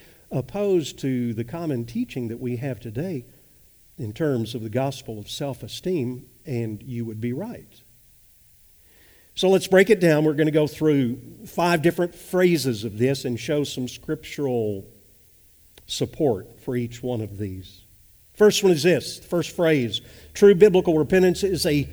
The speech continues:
supernatural and inward revelation from God." Repentance is not natural to us in our fallen condition.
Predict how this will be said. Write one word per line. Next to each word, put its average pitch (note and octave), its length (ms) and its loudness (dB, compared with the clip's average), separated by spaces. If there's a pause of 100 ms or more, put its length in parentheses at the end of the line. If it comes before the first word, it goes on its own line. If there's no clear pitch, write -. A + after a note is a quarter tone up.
(160)
supernatural F#3 1080 4
and C#3 280 2
inward G3+ 500 6
revelation D#3+ 800 2
from D3+ 300 -2
God." C#3 520 2 (300)
Repentance A#3 960 4 (400)
is A3 380 6
not G#3 420 4
natural F#3 960 2 (280)
to D3+ 280 -2
us F#3+ 500 2 (280)
in D3+ 180 2
our C3 180 0
fallen F#3+ 540 6
condition. D3 840 -2